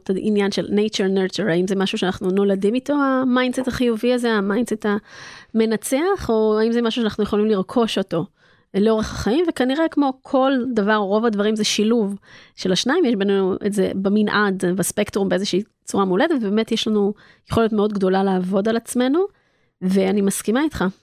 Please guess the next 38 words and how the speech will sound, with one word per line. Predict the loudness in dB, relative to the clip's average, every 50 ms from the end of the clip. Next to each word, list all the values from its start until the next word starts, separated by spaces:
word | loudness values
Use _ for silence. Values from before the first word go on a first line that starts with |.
| _ -6 -2
ה-, | -2 -2 0 -2 -4
הכוח | -4 -4 _ -4 -2 -2 0 0 0
הזה | -2 0
של | 0 0 0
המחשבה, | 0 0 0 -2 0 0 0 0 0 -2
שכילדים, | -2 -6 -8 -8 _ -12 -4 0 0 2 2 2 2 2 2
או | 2 0
אפילו | 0 0 -2 0
בצבא, | 0 -2 -2 -2 -2 0 0 0 0
שמענו | -2 -2 -2 0 0 0 0
את | -2 -2
זה | -4
כאיזושהי | -2 -2 -2 -2 -2 -2 0 0 0
מנטרה | 2 2 0 0 -2 -4 -6 -6
כזאת, | -4 -2 -2 -2 -2 -4 -6 -8 -8 -10 -14 _
כוח | -4 -2 -2 0
המחשבה, | -2 -2 -2 -2 -2 -2 0 0 0 0
אבל | 0 -2 -2 -4 -10 -20 -20 -20 -20 -20 -20 _ _ -4
בכל | -4 -2 0 0 0
מיני | 0 0
דמויות | 0 0 0 0 -2
מצוירות, | -4 -2 0 0 0 2 2 0 0 0 -2 -4 -4 -2
יש | 0 0 0 0
את | 0 0
זה | 0 0
הרבה | 0 0 -2 -2
פעמים | 0 -2 0 0 0 -2
ככה | -2 -2 -2
עם | 0 -2
הכוחות | -2 -2 -4 -4 -2 -2 -2 -2 -2
על, | -2 0 0 0
אבל | 0 -2 -2 -2 -6 -10 -20 _ _ _ _ _ _ _ _
זה | -2 -2 0
באמת | 2 2 0 2 0 0 -2 -2 -2
כל | -2 -2
כך | -2 0 0 0
נכון, | -2 0 0 0 0 0
כי | 0 0 0 0 -2